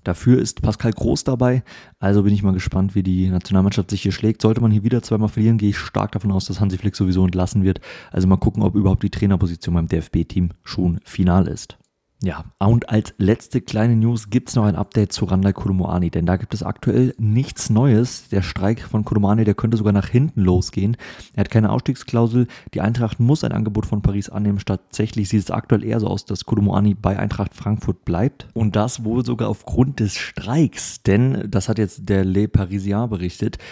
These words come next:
sind die Verhandlungen aufgrund des Streiks vor Respekt vor Eintracht Frankfurt erstmal auf Eis gelegt, gerade auch im Hinblick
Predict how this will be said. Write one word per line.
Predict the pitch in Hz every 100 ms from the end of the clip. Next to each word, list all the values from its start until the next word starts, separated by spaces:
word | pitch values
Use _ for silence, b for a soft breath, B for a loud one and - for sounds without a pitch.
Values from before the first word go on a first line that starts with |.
| B B
sind | 101 107 143 143
die | 117
Verhandlungen | 101 104 110 120 107
aufgrund | 101 - 107 135 131
des | 101
Streiks | - 104 110
vor | - 98
Respekt | 98 - - -
vor | - -
Eintracht | 107 98 -
Frankfurt | - 92 110 - 110 107 B B B
erstmal | - 101 - 101
auf | 92 -
Eis | 104 123
gelegt, | - 110 104
gerade | - 95 110
auch | 98
im | 101
Hinblick | 95 113 113 104